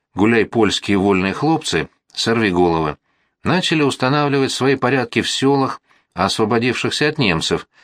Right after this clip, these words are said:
где вдруг не стало власти. Как легко они проливали кровь,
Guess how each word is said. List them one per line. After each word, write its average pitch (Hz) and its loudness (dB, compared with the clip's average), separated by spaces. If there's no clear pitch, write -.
где 87 0
вдруг 92 0
не 101 0
стало 101 0
власти. 85 -4
Как 80 -2
легко 90 0
они 101 0
проливали 98 0
кровь, 143 -2